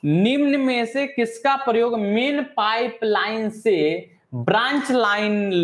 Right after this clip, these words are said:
लेने के लिए प्रयोग किया जाता है, बताइए। कह रहा है कि main pipeline से branch line में प्रयोग करने के लिए किया जाता है।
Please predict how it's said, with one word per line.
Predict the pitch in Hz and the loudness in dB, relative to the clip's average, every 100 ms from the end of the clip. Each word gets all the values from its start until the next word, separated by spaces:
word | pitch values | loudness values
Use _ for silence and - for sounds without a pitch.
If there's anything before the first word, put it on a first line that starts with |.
| - | -2
लेने | - 165 185 196 220 | -2 2 4 4 0
के | 226 190 | 0 -2
लिए | 165 175 | 0 0
प्रयोग | 208 - 151 156 175 180 - | -2 0 0 2 2 0 -4
किया | 139 147 | 0 0
जाता | 143 117 113 127 123 - | 2 -2 0 -2 -2 -2
है, | 139 104 - 110 | -4 -4 -8 -10
बताइए। | 117 110 101 - _ _ _ _ _ _ _ _ _ _ _ _ | -4 -4 -4 -10 _ _ _ _ _ _ _ _ _ _ _ _
कह | 175 | 2
रहा | 202 208 | 4 2
है | 208 | 0
कि | 220 | 2
main | 208 208 233 269 285 | 2 4 2 2 2
pipeline | 269 233 208 220 226 214 190 185 202 | 0 0 0 0 -2 0 0 0 -4
से | 190 - 233 | -4 0 0
branch | 185 131 190 240 262 240 | 0 0 0 2 -2 0
line | 240 190 190 190 | 0 2 0 -4
में | 185 208 | -2 -4
प्रयोग | - 190 185 202 196 | -2 -2 0 0 0
करने | 185 170 175 | 0 -2 -4
के | 180 165 | -2 -2
लिए | 156 180 | 2 2
किया | 190 151 151 | 2 0 2
जाता | 139 131 127 151 151 | 2 0 0 0 2
है। | 156 | 0